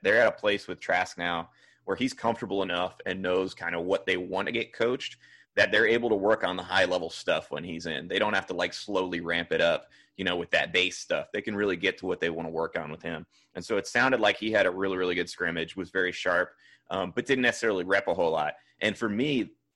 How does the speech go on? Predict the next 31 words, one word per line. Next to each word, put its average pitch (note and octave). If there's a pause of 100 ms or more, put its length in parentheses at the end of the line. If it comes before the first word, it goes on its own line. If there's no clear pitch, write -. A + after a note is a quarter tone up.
(140)
I'm D3
more B2
interested A2
in F#2+
what F#2+
that F#2+
means F#2
for D#2
Emory E2+
Jones. E2
You G#2
know, F2+ (200)
like, - (100)
h-, G2+ (100)
how -
much A2+
did G#2
Emory F#2+
Jones F#2
get F#2+
involved E2
in D#2+
the D#2+
scrimmage? E2 (280)
You F2
know, E2
how F2
much G2
are F#2
they F2+
gonna E2